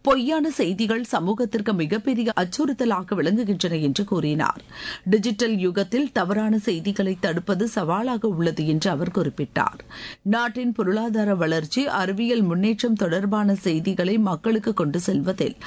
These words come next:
ஊடகங்கள் அதிக கவனம் செலுத்த வேண்டும் என்று திரு சி பி ராதாகிருஷ்ணன் கேட்டுக்கொண்டார்.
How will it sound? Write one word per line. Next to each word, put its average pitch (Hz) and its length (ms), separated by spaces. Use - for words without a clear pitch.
ஊடகங்கள் 269 640
அதிக 196 320
கவனம் 220 360
செலுத்த 185 300
வேண்டும் 160 360
என்று 156 300
திரு 180 220
சி 147 160
பி 170 140
ராதாகிருஷ்ணன் 170 720
கேட்டுக்கொண்டார். 151 720